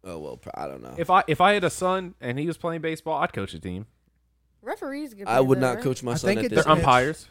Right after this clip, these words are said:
Speaker 3: Oh, yeah, that's what I meant.
Speaker 1: I would not coach my son at this age.
Speaker 2: Why?
Speaker 1: Couldn't do it.
Speaker 2: Yeah.
Speaker 1: No, I
Speaker 3: No.
Speaker 1: couldn't. I, I
Speaker 3: Takes a lot of
Speaker 1: couldn't.
Speaker 3: patience.
Speaker 1: I could not r-, be responsible for other people's kids at that age.
Speaker 2: How old's your son?
Speaker 1: My son's four.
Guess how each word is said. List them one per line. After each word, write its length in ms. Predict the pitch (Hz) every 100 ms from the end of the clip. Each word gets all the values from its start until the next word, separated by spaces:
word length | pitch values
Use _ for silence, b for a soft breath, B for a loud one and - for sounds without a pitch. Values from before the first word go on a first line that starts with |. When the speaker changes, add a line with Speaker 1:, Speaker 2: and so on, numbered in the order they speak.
| -
Speaker 3:
Oh, 80 |
yeah, 200 | 226 185
that's 140 | 175 190
what 80 | 185
I 40 |
meant. 120 | 214 233 -
Speaker 1:
I 60 | 120
would 160 | 120
not 240 | 113 107 101
coach 180 | 110 113
my 80 |
son 220 | 104 110 101
at 80 |
this 160 | 92 87
age. 340 | 76 71 - - _ _ _ _ _
Speaker 2:
Why? 320 | 156 139 117 - b b _ _ _ -
Speaker 1:
Couldn't 200 | 107 87
do 100 | 76
it. 140 | 52 _ _ _ _ 226
Speaker 2:
Yeah. 200 | 147 92 - _ _ _
Speaker 1:
No, 180 | 98 -
I 240 | 95 92
Speaker 3:
No. 140 | -
Speaker 1:
couldn't. 340 | 123 101 92 - _
I, 40 | 120
I 20 | - 151
Speaker 3:
Takes 100 | 190
a 40 |
lot 100 | 302
of 60 | 294
Speaker 1:
couldn't. 120 | 262
Speaker 3:
patience. 500 | 214 202 196 196 - -
Speaker 1:
I 180 | 139 151
could 180 | 175 156
not 300 | 135 135 -
r-, 160 | 135 123 107
be 200 | 131 135
responsible 760 | 113 113 - 107 117 117 123
for 240 | 127 113 -
other 300 | 95 101 101
people's 440 | - 110 - 82
kids 300 | - 98 80
at 120 | 78
that 180 | - 65
age. 180 | 60 52
Speaker 2:
How 80 | 139
old's 160 | 165 156
your 60 |
son? 300 | - 175 185 - -
Speaker 1:
My 60 |
son's 220 | 107 101 90
four. 360 | 90 71 _